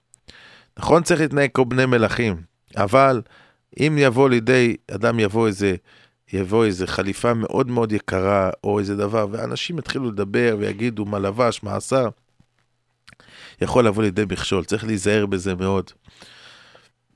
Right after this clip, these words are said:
לכאורה אפשר להגיד, "מה אני עשיתי? מה, אני אסור לי להתלבש?" נכון, מותר.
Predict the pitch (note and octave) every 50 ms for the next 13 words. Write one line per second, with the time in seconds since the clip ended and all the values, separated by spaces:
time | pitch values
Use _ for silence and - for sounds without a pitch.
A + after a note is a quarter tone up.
0 | _ _ _ _ _ _ _ _ _ _ _ _ _ _ _ _ _ _ _ _
1 | _ _ _ _ _ _ _ _ _ _ _ _ - - _ _ _ _ _ _
2 | _ _ _ _ _ _ _ _ _ _ _ _ _ _ _ _ _ _ _ _
3 | _ _ _ _ _ _ _ _ - - G#2+ G2 F#2 - G#2 B2 C3 B2 - -
4 | C3+ B2+ B2+ A#2+ A2+ G#2 A2 B2+ B2+ A#2 A2 A#2 A#2 B2 B2+ B2 B2 B2 - -
5 | C#3 C3+ B2+ - - E2 - - _ _ _ _ _ _ _ _ _ _ _ _
6 | _ _ _ _ _ _ _ _ _ _ _ _ _ _ _ _ _ _ _ _
7 | _ _ _ _ _ - G#2 G#2 G#2 G#2 F#2 E2 - - - G2+ G#2+ G2+ F#2 F2
8 | - F2+ F2 E2+ C#3 E3 D#3 B2 - - - - G#2 - - C#3 B2+ G2 F2+ -
9 | - - - - - A#2+ G#2 E2